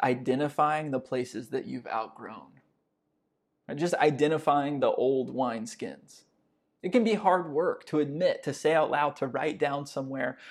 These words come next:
"I don't fit like I used to." M-, maybe how you practice embracing your transformation is just literally listing out the places that you don't fit anymore.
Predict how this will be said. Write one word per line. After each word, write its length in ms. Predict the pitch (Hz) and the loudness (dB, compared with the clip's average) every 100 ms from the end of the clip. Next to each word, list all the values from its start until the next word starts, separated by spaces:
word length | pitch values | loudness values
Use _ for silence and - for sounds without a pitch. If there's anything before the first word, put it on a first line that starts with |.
| - - | -8 2
"I 120 | 143 | 2
don't 340 | 143 156 156 | 4 2 2
fit 360 | - - 147 - | -2 4 4 4
like 200 | 131 - | -4 -2
I 80 | 120 | -6
used 340 | 120 139 - | -4 -6 -6
to." 240 | - 120 - _ _ _ _ _ _ _ _ _ _ _ _ _ _ _ _ _ _ _ _ 143 | -10 -10 -10 _ _ _ _ _ _ _ _ _ _ _ _ _ _ _ _ _ _ _ _ -4
M-, 160 | 151 165 | -4 2
maybe 280 | 165 185 | 2 2
how 180 | 170 165 | 2 4
you 260 | 151 151 156 | 4 4 0
practice 640 | - 156 139 147 151 147 | 2 6 6 6 2 0
embracing 460 | 139 131 143 131 143 | -2 0 0 0 -4
your 100 | 135 | -4
transformation 760 | - 139 - 135 135 - 131 127 - - | -4 -8 -6 -6 -6 -6 -8 -10 -18 -8
is 160 | 139 | -6
just 220 | 131 143 139 | -2 -4 -2
literally 960 | 131 135 151 151 165 165 170 175 180 _ _ | -4 4 6 6 4 0 -2 -8 -8 _ _
listing 680 | - 143 151 156 - 165 151 | -2 0 0 -2 -6 -6 -4
out 380 | 131 120 92 - _ - | -2 -2 -4 -12 _ -8
the 100 | 135 | -6
places 480 | - 139 135 135 131 | 0 -2 0 -6 -6
that 160 | 127 | -8
you 160 | - 139 | -4 -2
don't 200 | 127 - | -2 -6
fit 240 | - 113 | -4 -4
anymore. 480 | 107 104 113 80 - | -4 -8 -12 -14 -20